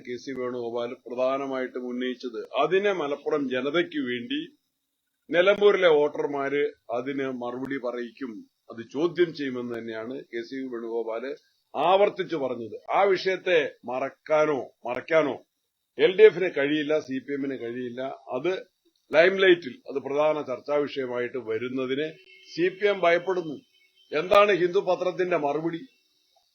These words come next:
മുഖ്യമന്ത്രിയുടെ പി ആർ ഏജൻസി തന്നെയാണ് ഈ വാക്കുകൾ എഴുതി തന്നത്. മലപ്പുറം ജില്ലയെ ആക്ഷേപിക്കുന്ന, ജനങ്ങളെ ആക്ഷേപിക്കുന്ന വാക്കുകൾ എഴുതി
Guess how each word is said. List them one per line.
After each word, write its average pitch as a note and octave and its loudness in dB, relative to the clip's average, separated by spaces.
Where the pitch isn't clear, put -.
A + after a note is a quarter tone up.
മുഖ്യമന്ത്രിയുടെ F#3+ 2
പി D3+ -6
ആർ F#3+ 4
ഏജൻസി F#3 -2
തന്നെയാണ് D#3+ -2
ഈ D#3 -2
വാക്കുകൾ E3 4
എഴുതി D3+ -6
തന്നത്. C#3 -4
മലപ്പുറം C3+ -2
ജില്ലയെ E3 2
ആക്ഷേപിക്കുന്ന, D#3 -4
ജനങ്ങളെ D3 -2
ആക്ഷേപിക്കുന്ന C#3+ -6
വാക്കുകൾ F#3 4
എഴുതി E3 0